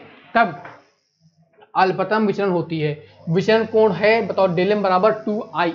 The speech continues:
ए। फटाक से बता दो भैया, क्या हो जाएगा, है ना? फटाक से बच्चे बताएंगे इसका क्या जवाब हो जाएगा, बताओ। और देखो, आप सभी live हो, फिर भी like नहीं किया, ये बात गलत है ना?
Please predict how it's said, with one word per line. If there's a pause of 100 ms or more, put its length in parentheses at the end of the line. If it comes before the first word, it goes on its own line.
ए। (720)
फटाक
से
बता
दो
भैया, (280)
क्या
हो
जाएगा, (480)
है
ना? (540)
फटाक
से
बच्चे
बताएंगे
इसका
क्या
जवाब
हो
जाएगा,
बताओ। (360)
और
देखो, (280)
आप
सभी
live
हो, (340)
फिर
भी
like
नहीं
किया,
ये
बात
गलत
है
ना?